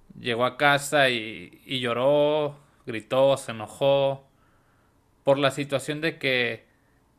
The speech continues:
era la primera vez que Atlas llegaba ya en un papel protagonista, a diferencia de las otras liguillas en las que se decía que, pues, llegaba cerrando de visita o siendo víctima, etcétera.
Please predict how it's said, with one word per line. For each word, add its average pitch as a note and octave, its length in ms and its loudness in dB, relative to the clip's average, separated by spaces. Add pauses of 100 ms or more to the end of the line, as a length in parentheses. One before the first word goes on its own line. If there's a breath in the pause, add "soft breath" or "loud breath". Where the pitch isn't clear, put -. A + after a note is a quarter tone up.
(140)
era D3 180 8
la D#3 140 4
primera D3+ 260 2
vez D3+ 180 0
que D#3+ 140 0
Atlas D3+ 500 0
llegaba C3 400 0
ya C#3 120 2
en C#3+ 100 -2
un C#3+ 100 -6
papel C#3 520 0 (240 loud breath)
protagonista, C3+ 800 0
a D#3 40 0
diferencia B2+ 460 -6
de C3 80 -2
las A#2 160 -6
otras C3 260 -4
liguillas D#3+ 480 -6
en B2+ 80 -6
las A2+ 140 -8
que A#2 100 -12
se B2 140 -8
decía A#2 340 -8
que, A2+ 320 -8 (520 soft breath)
pues, C#3 120 -2
llegaba C3+ 300 6
cerrando B2+ 340 0
de A#2+ 80 -2
visita C#3 920 0 (400 soft breath)
o A2 340 0
siendo A#2+ 340 -4
víctima, C3+ 560 -4
etcétera. C#3+ 600 -6